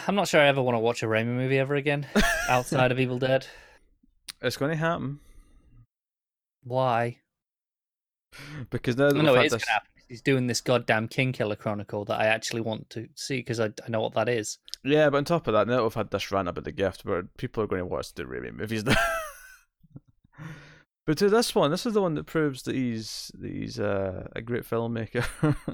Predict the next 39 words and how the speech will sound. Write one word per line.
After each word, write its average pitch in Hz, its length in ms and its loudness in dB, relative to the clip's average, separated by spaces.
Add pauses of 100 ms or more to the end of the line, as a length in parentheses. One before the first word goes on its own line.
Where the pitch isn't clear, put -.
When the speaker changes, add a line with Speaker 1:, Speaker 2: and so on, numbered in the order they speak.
(240)
Speaker 2:
<laughs> - 200 -20
Speaker 1:
They're 131 120 0
gonna 135 160 6
want 110 160 4
us - 140 -8
to 113 80 -10
do 107 100 0
Drag 101 260 0
Me 101 100 -8
to 101 100 -2
Hell, 101 220 -2
aren't 101 180 -4
they? 104 100 -6 (1600)
Speaker 2:
No, 123 120 2
that's 175 140 2
a 165 60 2
Mean 95 180 -2
Tim 101 200 -6
movie. 92 260 -10 (120)
We 151 120 -14
can't - 180 -12
do - 100 -8
that - 120 -8
one. 143 180 -10 (180)
Speaker 1:
That's 131 240 2
good. 135 180 0
That's 135 200 2
true. 117 240 2
I 107 80 4
don't 117 80 2
have 117 120 -6
to - 80 -10
watch 113 260 -8
that 104 120 -6
one. 104 220 -10
Speaker 2:
It's - 80 -16
a 131 60 -6
horror 143 180 0
movie. 104 320 -6